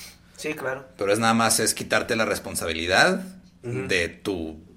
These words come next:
Speaker 2: rol en la sociedad, básicamente.
Speaker 1: Ujú.
Speaker 2: Porque, ¿qué pasa si, digo, yéndonos a temas tal, tal vez más escabrosos todavía, pero hay, hay lugares donde llega una mamá con la hija y le dice, "Oye, mamá,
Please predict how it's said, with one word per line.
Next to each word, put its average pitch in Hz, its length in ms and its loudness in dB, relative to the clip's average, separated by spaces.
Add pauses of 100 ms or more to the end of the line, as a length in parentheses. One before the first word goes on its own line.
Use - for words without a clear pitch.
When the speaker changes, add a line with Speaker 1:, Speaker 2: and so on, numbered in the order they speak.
(140)
Speaker 2:
rol 95 380 0
en 95 100 0
la 110 80 2
sociedad, 90 480 2
básicamente. 90 640 -4 (140)
Speaker 1:
Ujú. 120 300 -8 (680)
Speaker 2:
Porque, 113 220 0
¿qué 160 100 8
pasa 160 540 12
si, 113 340 2
digo, 104 320 0
yéndonos 110 380 0
a 87 120 0
temas 123 320 0
tal, 95 240 -4 (380)
tal 101 140 2
vez 101 120 -2
más 110 220 0
escabrosos 98 480 -4
todavía, 113 420 -4
pero 98 200 0
hay, 101 180 2 (220)
hay 104 240 0
lugares 110 600 0 (560)
donde 90 360 -4
llega 98 600 2 (180)
una 110 240 0
mamá 95 360 0
con 107 160 -2
la 98 120 2
hija 113 220 -2
y 92 40 -6
le 95 60 -6
dice, 95 160 -2
"Oye, 107 100 -4
mamá, 113 400 -2